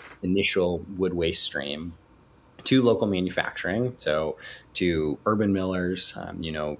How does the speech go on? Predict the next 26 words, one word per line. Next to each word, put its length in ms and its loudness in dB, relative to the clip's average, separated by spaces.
folks 300 0
who 80 -2
are 120 2
already 280 2
doing 320 -4
that, 240 -10
that 160 -2
primary 340 -6
processing 760 -2
and 140 -6
sawing, 640 0
you 80 -6
know, 120 -4
to 80 -6
secondary 540 4
wood 180 -2
processors, 840 -2
craftsmen, 720 -2
you 120 -6
know, 100 -4
folks 240 -4
who 100 -6
are 60 0
doing 380 -4
larger 260 0
production, 640 -2